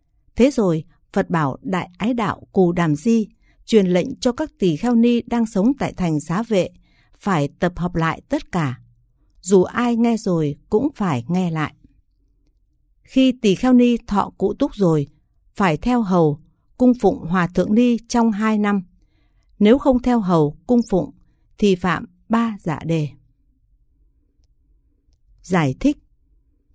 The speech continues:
Người thọ cụ túc chỉ cho đệ tử cùng sống chung. Hai năm,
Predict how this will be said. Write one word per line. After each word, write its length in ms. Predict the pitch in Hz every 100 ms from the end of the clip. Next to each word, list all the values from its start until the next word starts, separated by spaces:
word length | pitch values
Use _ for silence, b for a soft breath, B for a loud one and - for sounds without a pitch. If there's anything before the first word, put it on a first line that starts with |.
| _ _ _ _
Người 200 | 208 208
thọ 340 | 180 185 - -
cụ 180 | - 180 -
túc 140 | 302 - _ _ _ _ _ _
chỉ 300 | - 180 143
cho 180 | - 240
đệ 200 | 196 165 -
tử 220 | 170 147 135
cùng 220 | - 175 151
sống 220 | 165 226
chung. 260 | - 220 196 - _ _ _ _ _ _ _ _ _ _ _ _ _
Hai 260 | - 233 226
năm, 300 | 226 220